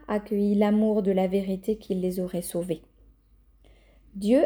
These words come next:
a fait de nous des êtres pleinement responsables de nos choix. Un proverbe connu dit : « L'homme propose, Dieu dispose. »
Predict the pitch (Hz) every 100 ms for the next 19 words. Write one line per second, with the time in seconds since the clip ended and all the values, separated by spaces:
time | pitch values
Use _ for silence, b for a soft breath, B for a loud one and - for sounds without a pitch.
0 | - 208 - 269 226 226 277 233 208 226
1 | 240 - 196 - 208 196 208 220 202 226
2 | 240 - 214 208 254 233 202 185 220 208
3 | 202 - 175 - _ _ _ _ _ _
4 | _ _ _ - 190 190 220 208 269 240
5 | 240 214 208 247 269 190 196 - _ _
6 | _ _ _ _ 160 180 226 277 277 269
7 | 269 269 269 277 277 - _ - 185 214
8 | 262 226 233 - 185 180 -